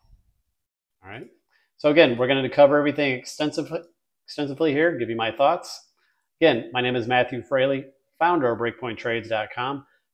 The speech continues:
Founded it back in two thousand three to provide advanced technical analysis, market commentary, and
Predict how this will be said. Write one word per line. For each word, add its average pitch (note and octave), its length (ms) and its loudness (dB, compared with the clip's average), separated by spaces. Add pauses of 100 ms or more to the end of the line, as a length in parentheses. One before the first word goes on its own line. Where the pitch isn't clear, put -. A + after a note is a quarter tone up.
Founded F#3+ 240 10
it - 20 -6
back D#3+ 200 6
in D3 80 -2
two D#3 100 0
thousand D3 380 4
three D#3 240 -2
to D3 100 -14
provide B2 260 -2
advanced C3 380 -2 (880)
technical C#3 300 0
analysis, C3 500 0
market C3 320 -4
commentary, B2+ 640 -4 (680)
and F3 300 0